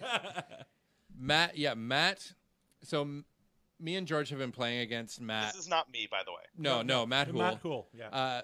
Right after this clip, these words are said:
Speaker 1: have been playing against Matt for probably five or six months now.
Speaker 3: Yeah.
Speaker 1: The only thing holding Matt back as a, an amazing player was he had that new player thing where he didn't want to sacrifice any of his models.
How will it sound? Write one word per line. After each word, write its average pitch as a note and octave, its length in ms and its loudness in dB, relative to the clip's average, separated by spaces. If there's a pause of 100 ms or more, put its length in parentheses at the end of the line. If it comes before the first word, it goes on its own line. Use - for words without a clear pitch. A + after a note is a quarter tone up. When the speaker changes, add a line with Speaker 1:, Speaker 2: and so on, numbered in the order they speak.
Speaker 1:
have C#3 160 -2
been D3+ 140 -6
playing D#3+ 280 -2
against C#3+ 260 -8
Matt C3 300 -4
for A2+ 680 0
probably A#2+ 840 -6 (260)
five A#2+ 200 -4
or A#2+ 60 -6
six B2 240 -8
months G2+ 300 -8
now. F#2+ 360 -8
Speaker 3:
Yeah. C3 120 -10 (160)
Speaker 1:
The C#3+ 180 -4
only G3+ 220 -2
thing B3 220 -6
holding D3+ 460 -2
Matt C3 220 -2
back A#2+ 260 -2
as A2 140 -6
a, G2+ 60 -10 (180)
an B2+ 100 -6
amazing D#3 600 -4
player C3 340 0
was A#2+ 180 -2
he B2+ 120 -8
had C#3+ 220 -4
that C#3+ 180 0
new B2+ 100 -6
player C3+ 220 -2
thing B2 200 -6
where A#2+ 120 -2
he A#2 100 -6
didn't B2 260 -4
want A#2 140 -4
to A2+ 60 -8
sacrifice A2 640 -6
any G#2 180 -8
of G2+ 100 -6
his G2+ 160 -8
models. G2+ 600 -14